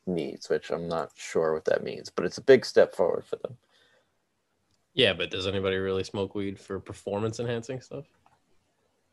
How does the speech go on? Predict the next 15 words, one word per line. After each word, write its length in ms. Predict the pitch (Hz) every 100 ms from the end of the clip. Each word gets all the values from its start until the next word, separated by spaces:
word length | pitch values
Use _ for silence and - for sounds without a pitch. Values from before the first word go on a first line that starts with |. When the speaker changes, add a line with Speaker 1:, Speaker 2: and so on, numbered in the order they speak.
| _ _ _ _ _ - _ _ _ _ _ _
Speaker 1:
Mm, 380 | 90 87 85 87
probably. 580 | - 101 120 117 135 143 - - - - _ _ _ _ _ _ _
Nate 240 | - 101 -
Diaz? 440 | 101 117 135 - _ _ _ _ _ _ _ - - -
Speaker 2:
Yeah, 220 | 107 92
he'd 160 | 87 90
probably 240 | 92 87
fight 240 | 92 82 -
better 240 | 85 - -
high. 200 | - - _ _ _ _ _ _ _ _ _ _ _ _ _ _ _ _ -
Same 160 | 113 98
thing 80 |
with 100 | 90
his 80 | 85
brother. 340 | 82 92 92